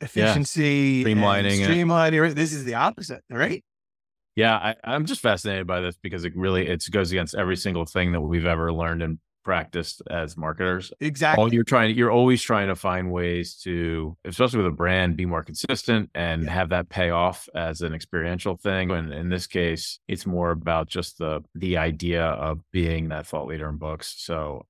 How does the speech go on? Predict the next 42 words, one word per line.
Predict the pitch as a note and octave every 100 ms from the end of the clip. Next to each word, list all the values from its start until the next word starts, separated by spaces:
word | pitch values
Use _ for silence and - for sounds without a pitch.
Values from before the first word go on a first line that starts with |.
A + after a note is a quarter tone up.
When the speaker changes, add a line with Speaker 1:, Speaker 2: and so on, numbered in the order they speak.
| -
Speaker 1:
I | F2
give | F#2+
them | F#2 F2+
a |
lot | E2 E2
of |
credit | - F2 E2
for | F2+
that. | E2
I | A2+
mean, | A2
I | A#2
wanna | A#2+ F#2
go | F#2+
now | F#2 F2+ E2+
and, | D#2+
and | - E2
check | F#2+ F2
these | F2+ D#2+
out | E2+ F2
to | -
<laughs> |
see, | - - C#3 G2 - _ _ _
see | G2+
what | F2
they're | E2
like. | E2 E2 -
So | E2 D2+
Speaker 2:
Road | D#2 G3
trip. | F#3 F#3 - _ -
Speaker 1:
Yeah, | G#2 G2
road | G2+ A2+
trip. | - G#2+ F#2+ -
Let's | G2+ -
report | G#2 - G#2 E2+
back | F#2 F#2
on, | F2+
on | D#2 E2+
some | F#2+
of | F2
that. | E2+ F2 E2+
I, | A2